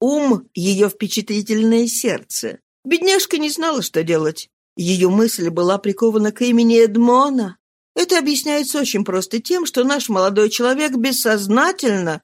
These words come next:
но верно обратился прямо к её сердцу. Сам того не зная, он дал Елене повод жалеть о нём.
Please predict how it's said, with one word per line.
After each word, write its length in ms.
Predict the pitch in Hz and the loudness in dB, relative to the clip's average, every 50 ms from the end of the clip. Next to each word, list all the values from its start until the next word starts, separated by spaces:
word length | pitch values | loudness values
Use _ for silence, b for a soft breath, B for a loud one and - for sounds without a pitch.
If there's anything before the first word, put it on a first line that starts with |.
| _ _ _ | _ _ _
но 200 | 180 170 165 156 | -2 0 0 0
верно 600 | 143 139 151 196 247 269 294 269 180 131 127 - _ _ | 0 2 2 2 2 2 2 0 -2 -2 -4 -10 _ _
обратился 600 | - 240 240 302 311 311 - 403 370 - - - | -2 0 2 0 0 0 -2 -4 -4 -4 -6 -8
прямо 460 | - - 285 294 302 311 302 302 285 | -6 -6 -4 -2 -2 0 -2 -2 -4
к 100 | - - | -4 -2
её 180 | 262 262 262 262 | -2 0 0 -2
сердцу. 640 | 262 - 285 277 262 254 - - - - 143 - - _ _ _ _ _ _ | -2 -4 -4 -4 -4 -6 -8 -10 -10 -8 -8 -10 -12 _ _ _ _ _ _
Сам 400 | - - 294 277 302 294 269 - | -6 -2 0 0 0 0 -2 -2
того 240 | - 151 151 160 165 | -2 0 2 2 2
не 140 | 165 165 | 2 0
зная, 500 | 165 160 180 190 196 196 185 185 180 - _ _ _ _ | 0 0 2 4 4 4 4 2 0 -4 _ _ _ _
он 300 | - 175 175 165 156 147 | -2 -2 0 -2 -2 -2
дал 300 | 151 180 190 196 202 190 | -2 0 0 0 -2 -2
Елене 500 | 190 175 175 170 170 180 190 190 185 190 | -4 -4 -4 0 2 2 2 2 0 -2
повод 380 | 190 208 196 190 185 196 185 180 | -2 -2 -2 0 0 -2 -2 -2
жалеть 640 | 180 190 196 196 190 190 202 226 254 254 254 - | -2 0 0 0 2 2 4 4 2 2 -2 -2
о 100 | 220 190 | -2 -2
нём. 420 | 180 180 175 170 165 165 165 175 | 0 0 2 2 0 0 -2 -4